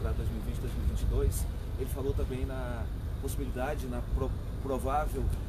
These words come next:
aprovação de uma reforma política no Congresso Nacional. Nesse sentido, o senhor aceitaria, por exemplo,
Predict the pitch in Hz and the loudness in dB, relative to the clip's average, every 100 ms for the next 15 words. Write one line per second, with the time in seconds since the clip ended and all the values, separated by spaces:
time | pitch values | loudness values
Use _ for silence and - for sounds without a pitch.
0 | - - 127 127 131 131 135 135 139 139 | -2 -2 -2 0 -2 0 0 0 0 0
1 | 139 135 139 135 139 147 - - - 123 | 0 -2 0 0 0 -2 -2 -2 -2 -2
2 | 113 117 - - - - - 156 - 165 | -2 0 2 2 2 4 4 2 2 2
3 | - 147 - - 143 147 143 - - - | 2 0 -2 -2 0 0 0 4 4 4
4 | - 139 131 - 147 143 151 - 135 127 | 4 4 4 4 2 0 2 4 4 4
5 | 131 - 120 | 2 2 0